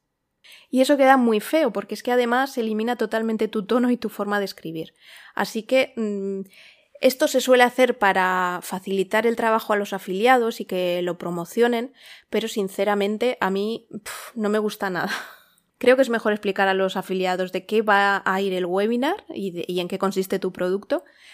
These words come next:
pero que cada uno lo haga como quiera. Es verdad que en este caso, pues, habrá afiliados que digan, "Yo no voy a perder el tiempo". Mm,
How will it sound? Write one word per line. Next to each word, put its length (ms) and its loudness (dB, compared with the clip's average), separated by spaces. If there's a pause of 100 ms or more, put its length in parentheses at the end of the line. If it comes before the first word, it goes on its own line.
(300)
pero 240 4
que 120 2
cada 260 4
uno 500 2
lo 300 2
haga 220 2
como 260 -4
quiera. 420 -8 (160)
Es 180 0
verdad 300 4
que 100 -2
en 60 0
este 220 -4
caso, 380 0
pues, 240 -2
habrá 320 2
afiliados 460 0
que 340 -2
digan, 300 -4
"Yo 100 -4
no 100 0
voy 120 2
a 100 -2
perder 280 -6
el 140 -4
tiempo". 460 -4 (480)
Mm, 200 -14